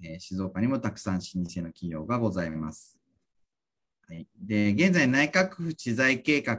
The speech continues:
うーですね、内閣府も注目しておりまして、二千二十年、二千二十一年と、クールジャパンの観点からプロモートするべき老舗を定義しましょうということを掲げてくれています。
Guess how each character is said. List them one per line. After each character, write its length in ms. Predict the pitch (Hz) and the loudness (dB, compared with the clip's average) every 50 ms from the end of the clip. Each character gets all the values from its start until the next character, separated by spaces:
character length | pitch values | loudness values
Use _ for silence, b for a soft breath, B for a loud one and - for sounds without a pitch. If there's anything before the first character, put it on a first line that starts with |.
| 110 - | -4 -6
う 540 | 98 92 85 - - 78 87 90 87 85 | -6 -4 -6 -6 -8 -8 -6 -4 -4 -4
ー 40 | 78 | -6
で 100 | 82 82 | -8 -10
す 140 | - - - | -8 -2 2
ね、 200 | 123 123 120 113 | 4 4 6 4
内 240 | 110 110 113 117 113 | 4 6 6 4 4
閣 220 | 123 127 120 - | 4 0 -2 -2
府 40 | 113 | -2
も 100 | 104 98 | -2 -2
注 200 | 98 - 104 101 | 0 0 2 2
目 180 | 101 95 98 - | 2 2 0 -4
し 80 | - | -6
て 100 | - 104 | -4 -2
お 60 | 101 | -2
り 60 | 98 98 | 0 0
ま 120 | 98 101 | 0 -2
し 120 | 101 - | -4 -4
て、 80 | - 95 | -2 0
二 160 | 95 104 104 | 2 4 4
千 280 | 104 139 135 127 117 107 | 4 4 4 6 6 6
二 200 | 101 101 104 101 | 6 6 6 6
十 180 | 104 123 123 | 4 4 2
年、 180 | 117 107 98 98 | 2 2 2 2
二 80 | 104 101 | 0 0
千 280 | 104 131 123 117 113 | 0 0 2 2 4
二 120 | 113 120 113 | 4 2 2
十 100 | 110 104 | 2 0
一 260 | 101 95 101 123 117 | 0 -2 -2 0 0
年 240 | 113 107 101 101 - | 0 0 0 -2 -4
と、 280 | - 147 147 139 b b b b b b b _ _ _ | -4 -2 -2 -2 b b b b b b b _ _ _
ク 100 | 151 151 | 2 4
ー 20 | |
ル 80 | 156 151 | 4 4
ジ 80 | 165 | 4
ャ 60 | 165 | 2
パ 160 | 160 175 165 165 | 2 2 2 2
ン 40 | |
の 100 | 151 135 | 2 2
観 220 | 117 139 135 135 - | 2 0 0 0 0
点 160 | - 120 113 | 0 0 0
か 120 | 113 117 | 2 0
ら 80 | 110 104 | 0 0
プ 100 | 101 120 | 0 0
ロ 100 | 113 120 | 2 2
モ 140 | 123 123 120 | 2 2 0
ー 40 | 104 | -2
ト 80 | 120 113 | -2 -4
す 140 | 113 - 120 | -4 -2 -2
る 80 | 117 | 0
べ 160 | 117 120 117 98 | 2 2 0 0
き 180 | - - - 117 | -2 -2 0 2
老 80 | 117 113 | 2 2
舗 160 | 113 120 113 | 2 2 0
を 40 | 110 | 2
定 180 | 120 123 117 | 2 2 2
義 80 | 113 110 | 2 2
し 140 | 110 107 110 | 2 2 2
ま 140 | 110 110 | 2 2
し 100 | 110 - | 0 0
ょ 120 | 127 120 113 | -2 -2 -2
う 60 | - | -2
と 60 | - | -2
い 60 | 101 | -4
う 40 | 95 | -2
こ 100 | 98 98 98 | -2 -4 -2
と 160 | - 143 147 | 0 0 0
を 80 | 143 - | 0 -2
掲 300 | 110 101 - 98 92 90 | -4 -6 -4 -4 -4 -2
げ 100 | 87 87 | -2 -4
て 200 | - 107 104 104 | -2 -2 -2 -2
く 100 | 101 98 | -2 -4
れ 100 | 90 82 | -6 -6
て 140 | - - 82 | -6 -8 -8
い 140 | 80 80 78 | -8 -6 -6
ま 340 | 78 78 78 82 85 87 87 | -6 -4 -4 -4 -6 -6 -8
す。 480 | - - - - - _ _ _ _ | -10 -16 -20 -20 -20 _ _ _ _